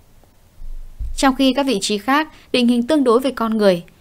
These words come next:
hai suất tiền vệ trung tâm vẫn là dấu hỏi lớn. Ông Park không có lựa chọn nào vượt trội ở khu vực này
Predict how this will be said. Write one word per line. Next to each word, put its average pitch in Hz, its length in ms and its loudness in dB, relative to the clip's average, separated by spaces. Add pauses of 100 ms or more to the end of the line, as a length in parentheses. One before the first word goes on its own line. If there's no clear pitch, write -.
(180)
hai 214 240 -2
suất 311 280 -2
tiền 220 120 0
vệ 185 140 -2
trung 226 220 -4
tâm 220 340 0
vẫn 185 160 0
là 262 180 2
dấu 185 180 0
hỏi 208 200 -2
lớn. 170 320 0 (2000)
Ông 247 180 2
Park 285 180 2
không 262 260 0
có 214 120 -2
lựa 254 200 2
chọn 196 240 -2
nào 196 180 0
vượt 190 200 0
trội 226 340 -2
ở 196 100 -2
khu 247 180 0
vực 208 180 -2
này 185 300 -2